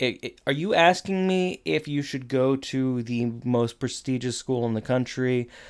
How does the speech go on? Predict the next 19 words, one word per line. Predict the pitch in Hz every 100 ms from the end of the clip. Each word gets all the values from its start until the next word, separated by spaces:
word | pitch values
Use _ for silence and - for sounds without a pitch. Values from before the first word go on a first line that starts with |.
| - -
Uh, | 131 123
because, | 120 135 - 135 123 - -
uh, |
duh." | 151 131 104 69 - _ _ _ _ _ _ _ _ _ _ -
And | 123 120 117 113 113 110 110 107 - _ _ _ _ _ _ _
he | - 151
basically | 151 170 196 190 180
tells | 170 156 156
her, | 151
like, | 135 135 -
"You | 151
shouldn't | 185 - 226 220 220 - _ _ _ _ _ _ _ _ _
not | 139 143 147
go | 143
to | 143
Yale | 135 143 120 104
unless | - 120 120 117
you | 131
have | 117 107 104